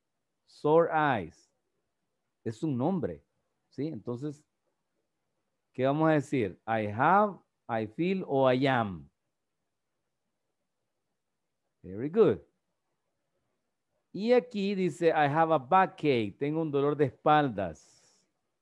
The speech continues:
Aquí es por lógica, ¿verdad? Entonces, si tengo, eh, eh, dolor de espaldas, ¿qué, qué es lo que no voy a hacer? Aquí, don't, no voy a hacer. ¿Qué es lo que no puedo hacer si me duele la espalda, verdad?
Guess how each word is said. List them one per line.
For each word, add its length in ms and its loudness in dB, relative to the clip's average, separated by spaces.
Aquí 220 -4
es 80 2
por 180 0
lógica, 540 2
¿verdad? 180 -6
Entonces, 480 -6
si 180 -6
tengo, 500 4
eh, 280 6
eh, 120 4
dolor 280 6
de 80 6
espaldas, 480 4
¿qué, 180 4
qué 400 6
es 60 4
lo 180 2
que 140 0
no 380 6
voy 200 6
a 60 0
hacer? 320 -6
Aquí, 240 -8
don't, 520 4
no 360 4
voy 200 2
a 60 -2
hacer. 360 -6
¿Qué 140 -2
es 60 2
lo 140 2
que 100 -4
no 180 -4
puedo 200 0
hacer 200 -2
si 120 -8
me 80 -4
duele 240 -4
la 80 -6
espalda, 460 -6
verdad? 340 -8